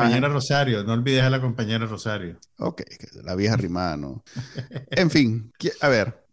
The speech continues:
Speaker 2: ¿qué, qué quiero hablar al respecto? Eh, esto provocó que de pronto, eh, Marcos Medina, el, el, el, el periodista que lo entrevistó,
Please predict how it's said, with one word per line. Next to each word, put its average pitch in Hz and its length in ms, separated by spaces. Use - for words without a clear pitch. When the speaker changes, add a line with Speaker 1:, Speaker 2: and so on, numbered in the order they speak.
Speaker 2:
¿qué, 185 120
qué - 220
quiero 190 220
hablar 170 220
al 147 80
respecto? - 460
Eh, 120 200
esto 196 260
provocó 156 720
que 107 760
de 113 220
pronto, 135 840
eh, 104 260
Marcos 107 340
Medina, 123 400
el, 104 100
el, 90 340
el, 85 280
el 90 160
periodista 90 480
que 120 280
lo 120 120
entrevistó, 117 720